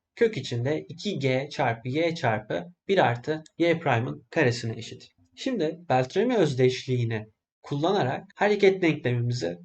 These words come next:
bulabiliriz. Bulduğumuz bütün sonuçları yerine yazdığımız zaman ve sadeleştirdiğimiz zaman karşımıza böyle bir eşitlik çıkıyor. Bu eşitliği birazcık daha düzenleyelim ve diferansiyel denklemi daha rahat bir şekilde görebilelim.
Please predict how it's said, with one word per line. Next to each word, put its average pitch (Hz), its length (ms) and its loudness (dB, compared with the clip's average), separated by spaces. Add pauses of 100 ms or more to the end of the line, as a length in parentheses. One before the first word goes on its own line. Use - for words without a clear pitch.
(120)
bulabiliriz. 123 640 0 (220)
Bulduğumuz 202 460 4
bütün 165 180 -6
sonuçları 131 760 -2 (120)
yerine 160 280 2
yazdığımız 127 600 0
zaman 113 380 -6 (260)
ve 120 360 0
sadeleştirdiğimiz 139 1040 -2
zaman 117 520 -4
karşımıza 180 640 -2 (200)
böyle 135 300 2
bir 170 160 -4 (120)
eşitlik - 480 -6
çıkıyor. - 320 -16 (180)
Bu 254 100 6
eşitliği 180 480 0
birazcık 156 400 2
daha 170 200 -2
düzenleyelim 110 800 -4
ve 165 260 0 (360)
diferansiyel 147 640 0
denklemi 131 580 -2 (180)
daha 170 200 0
rahat 123 240 0
bir 120 40 -14
şekilde 127 540 -8 (200)
görebilelim. 107 560 -2